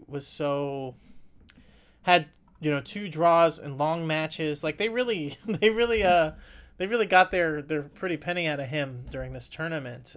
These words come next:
Um, so it was kinda interesting to not have him go to the final because, as you said, it felt like he was being presented that way strongly throughout the entire thing where it would have made sense. But,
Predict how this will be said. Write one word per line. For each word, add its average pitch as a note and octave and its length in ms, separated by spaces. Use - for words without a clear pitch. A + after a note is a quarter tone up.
Um, A#2 280
so D3+ 180
it C#3+ 60
was D#3 160
kinda E3 220
interesting E3 400
to D#3 100
not C#3 200
have D3 160
him C#3+ 140
go C#3 160
to C#3+ 60
the C3 100
final C#3 420
because, A#2+ 300
as F3 160
you E3+ 60
said, F3+ 200
it D3 100
felt F3 120
like E3+ 140
he F#3 60
was D3 120
being D#3 160
presented C#3 640
that D3+ 220
way D3 140
strongly D#3+ 600
throughout C#3 280
the D3 80
entire C3+ 320
thing D3 200
where C#3 120
it B2 60
would C3 100
have B2 80
made B2+ 240
sense. B2 640
But, A#2 280